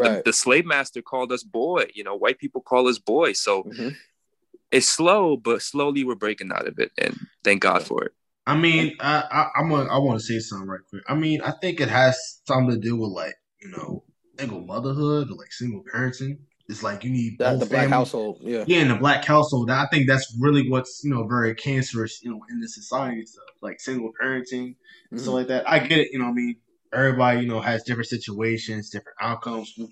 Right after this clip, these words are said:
Speaker 3: whoop, whoop. But, like, you need, you need not only the mother, but you need that father, 'cause the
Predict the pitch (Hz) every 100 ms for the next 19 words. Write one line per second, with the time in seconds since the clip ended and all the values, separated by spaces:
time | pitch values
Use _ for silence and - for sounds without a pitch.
0 | 113 110 - 147 170 165 - - - -
1 | _ _ 117 113 101 98 139 156 139 120
2 | - 151 123 - 131 - 135 117 - -
3 | 214 214 214 208 _ _ - 120 - -
4 | - 151 131 85 - -